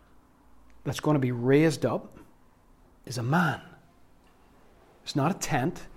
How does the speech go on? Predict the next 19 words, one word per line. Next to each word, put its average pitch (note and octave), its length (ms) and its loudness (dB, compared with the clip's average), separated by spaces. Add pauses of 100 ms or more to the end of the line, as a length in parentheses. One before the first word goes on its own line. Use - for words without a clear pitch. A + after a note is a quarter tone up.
(140)
It's - 120 -12
not D#3 220 0
canvas. D3 560 4
It's C#3+ 120 -4
not D#3 160 8
a E3+ 40 6
building. D3+ 420 8
It's D#3+ 160 2
not D#3+ 160 6
a D#3+ 180 8 (160)
physical, D#3+ 480 10
literal D3+ 520 8
stone D#3+ 440 6
temple. D3+ 540 4 (320)
He - 60 -20
says F3+ 420 0 (300)
it's - 120 -10
a D3+ 40 -2
man. E3 440 0